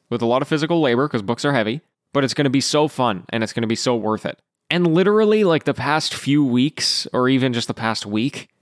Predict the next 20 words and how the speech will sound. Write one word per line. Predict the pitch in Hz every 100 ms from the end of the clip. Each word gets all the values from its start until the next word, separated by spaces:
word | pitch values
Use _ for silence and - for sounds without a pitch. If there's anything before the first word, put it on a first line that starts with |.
| _
we've | 131 120
been | 139
talking | 135 135 139 147
a | 135
lot | 127 120 120 -
more | 104 113 107 90
about | 117 113 110
this | 113 -
bookstore. | 107 104 - 139 156 175 _ _ -
And | 214
it's | 226 185
like, | 226 214
we're | 196 233
not | 240 240 240 151
gonna | 127 123 151 180
do | 156 185 190
it | 190 - _ _ _
in | 185 185
our | 185
twenties, | 180 185 185 185 185 -